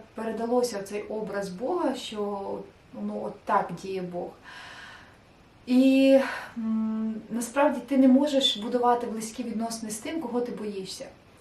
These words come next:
Є Божий страх, я думаю, можливо, про це, е, колись відзніму окрему тему, що таке Божий страх, а що таке людський, да? Є рабський страх, коли ми боїмося, як, от, як вогню. Але Бог не хоче, щоб ми його так боялись. Бог запрошує наш, нас у відносини,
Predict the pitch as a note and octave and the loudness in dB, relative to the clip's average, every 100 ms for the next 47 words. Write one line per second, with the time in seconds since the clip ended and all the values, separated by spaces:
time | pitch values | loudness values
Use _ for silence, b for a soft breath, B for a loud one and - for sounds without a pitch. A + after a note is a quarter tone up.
0 | - G#3+ B3 B3 G4+ D4 - G3 F#3 A3 | -8 0 2 2 0 0 -2 -2 -4 -4
1 | G#3+ G#3 G#3 G3+ G3 G#3 F#3+ F3+ G3 G#3 | -8 -6 -6 -6 -6 -6 -6 -8 -12 -8
2 | G3+ F#3+ G3 - G#3 G3+ G3+ F#3+ F#3 G3+ | -8 -8 -10 -8 -4 -4 -6 -12 -8 -8
3 | F#3+ F3+ A3 D#4 F#4 A3+ G3+ F#3+ - - | -6 -8 -6 -6 -6 -6 -8 -8 -14 -12
4 | - A3 G3+ F#3 G3+ D4+ C4+ - - G3 | -12 -10 -10 -8 -4 -4 -4 -8 -12 -12
5 | G3+ A3 G#3 G#3 G3+ G#3 - G3 F3 - | -12 -14 -12 -8 -6 -6 -10 -12 -8 -8
6 | - B B G3+ G#3 A3 G3+ - - E4 | -8 B B -12 -10 -6 -6 -6 -6 -6
7 | - - - - G3+ G3+ F#3+ F3 G3+ G3+ | -4 -6 -6 -8 -6 -6 -6 -6 -6 -6
8 | A3+ A3 F#3 F#3 - - - - - G3+ | -6 -8 -10 -12 -14 -16 -16 -16 -14 -14
9 | - F3+ F#3+ G#3+ G#3 - B B B B | -10 -10 -8 -8 -12 -16 B B B B
10 | - G3+ G3+ A#3+ A#3+ A3 - E4 F#4+ - | -10 -8 -4 -2 -2 -4 -4 0 0 0
11 | E4 C#4 C4+ A#3+ G#3 G#3+ F#3+ F#3+ F#3 F#3+ | 0 0 2 0 -4 -6 -8 -8 -10 -4
12 | A#3+ A3 G#3+ G#3+ B3 B3 - A3 A#3+ A#3+ | -4 -4 -8 -4 0 0 -2 -6 -4 -6
13 | - - G#3 G#3+ G#3+ G#3 G#3 C#4+ G4 A3+ | -8 -10 -10 -8 -8 -8 -4 -6 -6 -8